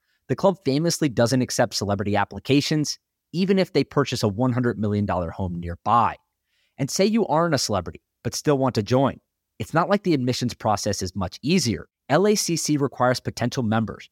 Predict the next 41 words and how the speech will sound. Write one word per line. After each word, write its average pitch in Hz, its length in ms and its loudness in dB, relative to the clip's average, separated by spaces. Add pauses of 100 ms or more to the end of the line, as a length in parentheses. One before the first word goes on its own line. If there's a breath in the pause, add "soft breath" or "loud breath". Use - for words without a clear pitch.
(160)
to 123 80 0
go 143 100 4
through 165 200 0
a - 20 2
multi-year 135 600 2
process, - 600 -2 (260)
including 160 340 0
finding 175 380 0
a 165 40 2
sponsor, - 600 -2 (220)
interviewing 180 460 0
with 160 140 0
membership 120 440 0
committees, 160 580 0 (460)
multiple 151 480 0
letters 123 260 2
of 101 120 -4
recommendation, 123 840 0 (340)
and 123 100 -2
then 170 100 2
they 190 140 4
vet 127 460 0 (240)
your 123 100 2
personal, - 560 0 (140)
professional, 107 540 -2 (180)
and 107 100 -6
social 123 440 0
life. - 380 0 (540)
And 165 160 0
even 214 220 0
if 247 120 -2
you 214 80 2
pass 131 380 0
all 123 180 2
of 107 120 0
those 101 180 -2
tests - 420 0 (300)
and 123 100 -2
get 143 200 0
offered 147 320 0
membership 127 640 0